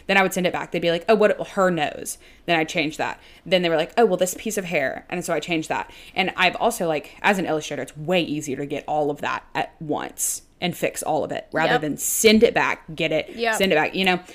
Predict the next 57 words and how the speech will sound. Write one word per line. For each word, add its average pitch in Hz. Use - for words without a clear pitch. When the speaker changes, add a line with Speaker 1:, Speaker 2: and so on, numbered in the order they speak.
Speaker 1:
Um, 147
and 202
so 175
when 180
I 196
say 180
one 160
round 156
of 156
edits, 165
I 185
don't 175
mean, 175
like, 156
one 156
edit. -
I 175
mean 160
Speaker 2:
Yep. 160
Speaker 1:
one 160
round 160
or, 175
you 233
Speaker 2:
Yep. 262
Speaker 1:
know, 165
two 170
rounds. 165
Um, 175
and 196
then 196
they 180
would 170
send 170
me, 160
like, 151
different -
pictures 156
and, 160
like, -
I 190
should -
have, 170
what 170
I 165
should 190
have 180
said 160
is, 160
If 190
you 185
want 175
me 175
to 160
illustrate 165
this 151
different 160
picture -